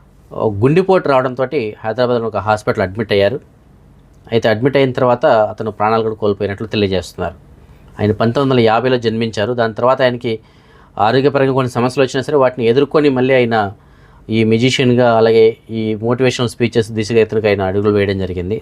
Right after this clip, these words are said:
So అందులో బాగా రాణించారని చెప్పేసి మనం చెప్పుకోవాలి. ఆయన ద్వారా ఎంతోమంది బాగుపడ్డారని చెప్పేసి కూడా మనం చెప్పుకోవాలి. కాకపోతే అలాంటి వ్యక్తి గుండెపోటు రావడంతో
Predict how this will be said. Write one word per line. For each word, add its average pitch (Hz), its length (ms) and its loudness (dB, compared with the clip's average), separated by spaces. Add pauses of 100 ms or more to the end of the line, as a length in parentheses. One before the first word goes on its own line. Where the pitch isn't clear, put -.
(120)
So 120 60 0
అందులో 113 240 2
బాగా 98 320 2
రాణించారని 110 520 0
చెప్పేసి 107 180 -2
మనం 98 160 -6
చెప్పుకోవాలి. 107 440 -2
ఆయన 113 220 0
ద్వారా 123 200 2
ఎంతోమంది 123 420 -2
బాగుపడ్డారని 110 640 0
చెప్పేసి 104 200 -2
కూడా 117 140 -6
మనం 98 60 -6
చెప్పుకోవాలి. 92 540 -6 (640)
కాకపోతే 117 340 0
అలాంటి 120 240 2
వ్యక్తి 117 320 0
గుండెపోటు 117 460 0
రావడంతో 104 320 -2